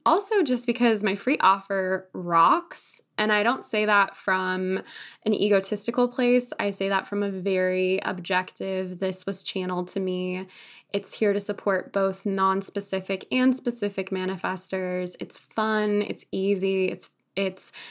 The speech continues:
just dreamy, honestly. It's right in the name title, Dream Abundant, <laughs> Abundant Dream Life. Um, which if you haven't grabbed that free offer, that is on my website, Catherine Whaler dot com. It'll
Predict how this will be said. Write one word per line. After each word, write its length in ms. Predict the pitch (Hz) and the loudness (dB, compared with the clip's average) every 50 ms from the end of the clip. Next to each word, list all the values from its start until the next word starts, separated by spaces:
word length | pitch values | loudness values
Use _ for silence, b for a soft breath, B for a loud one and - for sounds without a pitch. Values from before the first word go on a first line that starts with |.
| B B B | B B B
just 260 | B 359 453 453 240 175 | B 2 2 2 2 -2
dreamy, 720 | - - 180 180 175 185 247 294 262 202 180 175 175 175 | -2 0 0 2 4 6 6 6 6 6 4 2 0 -2
honestly. 800 | 170 - 185 185 190 196 190 180 - - - 175 170 165 170 180 | -2 0 2 2 2 0 0 -4 -6 -6 -4 -2 0 0 0 0
It's 260 | 190 - - - - | 0 -2 -4 -4 -2
right 200 | 185 190 196 196 - | -2 -2 -2 -2 -2
in 200 | 208 202 190 190 | -2 -2 0 0
the 80 | 185 | 0
name 320 | 185 185 190 196 196 208 202 | 0 0 0 2 2 0 0
title, 320 | - 180 180 180 180 185 | -2 -4 -4 -4 -4 -6
Dream 400 | 175 185 190 185 196 208 202 196 | -4 -2 -2 0 2 2 0 0
Abundant, 840 | 190 175 185 180 190 196 180 190 196 240 269 269 - - - - - 440 - - 480 - - - - 392 | -2 -2 -2 -2 -2 -2 0 4 6 8 8 8 6 4 -4 -2 0 2 2 2 2 0 -2 -4 -4 -4
<laughs> 500 | 381 - 453 508 539 932 932 - - - | 0 2 2 4 4 2 0 0 2 2
Abundant 520 | 269 233 226 294 302 277 277 285 214 202 208 | 4 6 6 6 6 6 6 4 0 0 4
Dream 280 | 233 247 302 330 269 214 | 6 8 8 8 8 8
Life. 500 | 190 190 180 180 208 285 285 285 - - - - 233 | 6 4 4 4 4 2 2 0 -4 -14 -6 0 2
Um, 760 | 233 220 208 208 196 190 190 190 190 190 190 202 220 220 - _ _ _ B B B B B B - | 4 4 4 4 4 2 0 0 -2 -2 -2 -2 -4 -6 -8 _ _ _ B B B B B B 0
which 200 | 208 226 - - | 0 2 2 2
if 140 | - 202 233 | 2 4 4
you 80 | 233 | 6
haven't 300 | 240 262 262 269 277 240 | 6 6 4 4 2 2
grabbed 280 | 240 226 208 208 202 208 | 2 4 4 4 2 0
that 220 | 196 185 196 196 | -2 -2 -2 -4
free 240 | - - 196 196 - | -4 -2 0 2 2
offer, 720 | - 185 175 180 180 - - 190 180 175 175 175 175 170 - | 4 4 4 2 2 -2 -2 -2 0 0 0 0 0 0 0
that 180 | 202 190 185 | 0 2 2
is 140 | 196 185 190 | 0 0 0
on 100 | 185 180 | 0 0
my 120 | 180 175 175 | 0 0 0
website, 520 | 170 165 165 165 - 185 190 190 185 - | 0 -2 -2 -4 -4 -4 -4 -4 -4 -4
Catherine 400 | - - 190 175 - 190 190 185 | -2 -2 -2 -2 -2 -4 -4 -4
Whaler 440 | 185 180 175 175 180 180 180 185 226 | -4 -4 -6 -6 -6 -6 -6 -6 -8
dot 320 | 240 - 185 180 - - | -6 -4 -4 -4 -4 -6
com. 400 | - - 180 180 180 190 190 196 | -6 -6 -6 -4 -4 -4 -4 -4
It'll 260 | 196 190 190 - - | -2 -4 -4 -6 -8